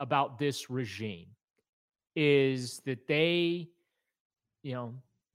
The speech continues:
for as smart as they are, the attention to detail lacks way too much.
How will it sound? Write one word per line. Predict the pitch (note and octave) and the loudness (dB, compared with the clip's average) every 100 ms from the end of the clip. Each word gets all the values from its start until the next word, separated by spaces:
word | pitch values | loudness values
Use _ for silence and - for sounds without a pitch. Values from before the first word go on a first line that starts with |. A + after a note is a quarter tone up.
| _ | _
for | - E3 D3 | 0 4 6
as | - | 4
smart | F3 F#3 B3+ | 8 10 10
as | C4 | 8
they | F3 G3+ | 6 8
are, | E3+ D#3+ D3+ D3+ - _ _ - | 10 10 6 2 -8 _ _ -4
the | C#3+ | 0
attention | D3 - G3 G3 F#3 | 2 6 4 6 -2
to | |
detail | D#3+ E3+ D#3+ E3+ D#3 | 2 0 2 4 4
lacks | C#3 B2+ A2 - - - | 2 -2 -4 -10 -12 -12
way | B2+ C#3+ D#3+ | -2 2 2
too | D#3 - C#3+ | 0 -2 -2
much. | B2 G#2 - - | -4 -10 -14 -16